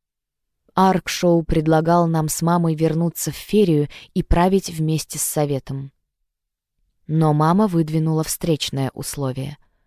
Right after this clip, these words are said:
Лорды должны были покинуть Совет — а на их место королева выбрала бы других. На это они, конечно, пойти не могли. В итоге переговоры зашли в тупик. А на следующий день мы узнали, что лорды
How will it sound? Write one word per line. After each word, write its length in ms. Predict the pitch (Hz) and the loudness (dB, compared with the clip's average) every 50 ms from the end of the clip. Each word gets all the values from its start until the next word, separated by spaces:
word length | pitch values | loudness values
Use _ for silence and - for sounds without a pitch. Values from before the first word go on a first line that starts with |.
| _ _ _ _ _ _ _ - - | _ _ _ _ _ _ _ -2 0
Лорды 440 | 170 170 175 185 190 175 160 165 | 2 4 4 4 2 2 0 0
должны 420 | 151 156 151 156 151 147 165 170 165 | 2 2 2 2 2 2 0 0 0
были 200 | 160 160 160 156 | 2 2 0 0
покинуть 500 | - - 160 - - 185 165 156 147 - | 0 0 -2 -2 0 0 0 0 -2 -2
Совет — 500 | - - 147 139 143 135 135 - - - - _ _ _ _ - 165 | -4 -2 -2 0 0 -2 -2 -4 -10 -18 -20 _ _ _ _ 0 2
а 60 | 165 | 2
на 180 | 165 160 156 156 | 4 4 2 0
их 160 | 147 - - | -2 -2 -2
место 400 | 156 156 170 175 - - - 135 | -2 0 0 0 0 -4 -6 -6
королева 540 | - - 151 147 139 143 147 170 180 175 151 | -4 -2 -2 0 0 2 2 2 0 0 -2
выбрала 440 | 139 147 143 139 139 135 135 135 135 | -2 -2 -2 -2 -2 -4 -4 -4 -4
бы 140 | 139 139 | -6 -6
других. 640 | 135 143 147 156 151 139 131 123 127 - - - _ _ _ _ _ _ _ _ _ _ _ _ _ _ _ _ _ _ _ _ _ _ _ - | -6 -4 -2 -4 -4 -4 -6 -10 -10 -12 -14 -18 _ _ _ _ _ _ _ _ _ _ _ _ _ _ _ _ _ _ _ _ _ _ _ -2
На 200 | 147 147 143 143 | 0 2 2 2
это 180 | - - 180 | 2 2 2
они, 180 | 185 190 196 185 | 2 2 2 0
конечно, 500 | - 190 185 180 175 170 - - 175 160 | 0 0 0 2 0 0 -2 -2 -2 0
пойти 340 | - 160 160 156 - 160 156 | 0 0 0 0 -2 -4 -2
не 100 | 156 160 | -2 0
могли. 420 | 156 156 151 151 139 135 139 - _ _ _ _ _ _ _ _ _ _ _ _ - | 0 -2 -2 -4 -8 -10 -12 -14 _ _ _ _ _ _ _ _ _ _ _ _ -4
В 100 | - 175 | -2 -2
итоге 360 | 165 - 170 170 175 170 208 | 0 2 2 2 2 2 0
переговоры 680 | - - 214 196 185 165 175 165 151 151 156 165 180 180 | 2 4 4 4 4 4 2 2 2 2 2 0 0 0
зашли 360 | 170 175 175 - - 143 131 | 0 -2 -2 -2 -2 -4 -4
в 80 | - - | -4 -4
тупик. 500 | - 156 - - - 131 - - - - _ _ _ _ _ _ _ - - | -6 -6 -6 -6 -6 -8 -8 -10 -18 -20 _ _ _ _ _ _ _ -4 0
А 100 | 165 170 | 2 2
на 140 | 175 180 | 4 2
следующий 680 | 170 - 190 190 190 185 180 180 175 165 - - 180 175 | 0 0 2 2 2 4 4 2 2 0 -2 -2 -2 -2
день 220 | 165 170 196 202 190 | 2 2 2 4 4
мы 140 | 180 165 165 | 4 2 2
узнали, 440 | 165 156 160 175 175 175 170 165 | 2 2 2 2 2 2 2 0
что 220 | 160 - - 160 160 | -2 -2 0 0 2
лорды 480 | 156 160 175 185 180 165 156 156 156 | 2 4 4 2 2 2 0 -2 -2